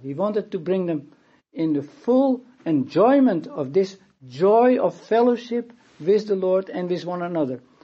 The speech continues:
So may the Lord help us that we may enjoy this fellowship with him. When the Lord will come, perhaps today, then we will be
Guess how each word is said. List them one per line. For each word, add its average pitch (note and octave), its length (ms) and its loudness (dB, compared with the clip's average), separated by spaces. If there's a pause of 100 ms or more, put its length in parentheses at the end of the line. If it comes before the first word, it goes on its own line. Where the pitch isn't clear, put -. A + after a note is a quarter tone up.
(180)
So D#3+ 140 -4
may F3 120 -4
the F3+ 80 -2
Lord G#3 220 2
help B3+ 320 -2
us D#3 120 -8
that E3+ 200 -6
we F3+ 60 -8
may F3 180 -6
enjoy E3+ 560 0
this F#3+ 240 -4 (240)
fellowship A#3 840 0
with E3 180 -6 (120)
him. G#3+ 400 -8 (1300)
When D3+ 120 0
the D#3+ 80 0
Lord G#3+ 240 2
will A#3+ 140 4
come, A#3+ 460 2
perhaps F3 340 -6
today, G3+ 460 0 (840)
then E3+ 160 -4
we F3 80 -4
will F3+ 100 -2
be D#3+ 220 -2